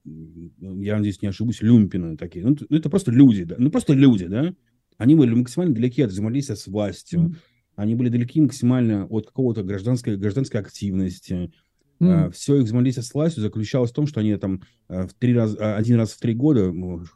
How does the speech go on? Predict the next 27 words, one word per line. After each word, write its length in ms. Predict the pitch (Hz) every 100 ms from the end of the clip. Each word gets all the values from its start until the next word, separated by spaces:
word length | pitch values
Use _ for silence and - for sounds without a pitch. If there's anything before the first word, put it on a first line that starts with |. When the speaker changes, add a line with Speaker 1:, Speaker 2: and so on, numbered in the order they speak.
| _
Speaker 1:
ш-, 340 | - - 101
шли 320 | 92 117 123 110
там 260 | 98 92
в, 320 | 87 98 90 - _ -
в 160 | 98 117
М 60 |
Ф 220 | 107 123 -
Ц 180 | 156
какой-нибудь 300 | 135 120 107
документ 400 | 98 113 107 87
оформить, 480 | 90 - 104 90 85
да, 160 | 87 131
то 80 | 120
есть 120 | -
вообще, 280 | 90 170 214
Speaker 2:
Мгм. 140 | - - _
Speaker 1:
ну, 80 | 110
никакого 680 | 110 123 - - 131 90 - _ _ -
вообще, 500 | 95 120 - - 98
то 60 | 85
есть 100 | 95
они 120 | 98
максимально 420 | 101 - 135 165
были 140 | 101 95
далеки 320 | 104 120 101
от 80 | 87
всего, 380 | - 120 196